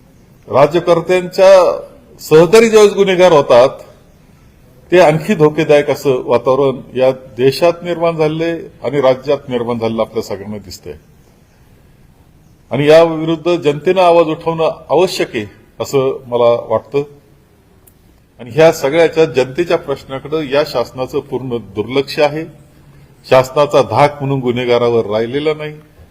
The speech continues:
या अवस्थेतून हे राज्य पुढं जात आहे, देश पुढं जातोय, ही अवस्था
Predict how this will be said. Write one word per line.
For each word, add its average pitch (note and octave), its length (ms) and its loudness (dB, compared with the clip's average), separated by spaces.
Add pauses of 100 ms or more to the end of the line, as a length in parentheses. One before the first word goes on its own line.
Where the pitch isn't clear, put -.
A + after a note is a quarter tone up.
(120)
या C#3+ 160 2
अवस्थेतून B2+ 560 -2
हे B2 240 -2
राज्य B2 500 -2 (520)
पुढं B2+ 220 0
जात A#2 280 0
आहे, C3+ 300 0
देश C3+ 300 -4
पुढं B2 240 -10
जातोय, A#2+ 320 -4
ही A#2 160 -8
अवस्था G#2+ 460 -2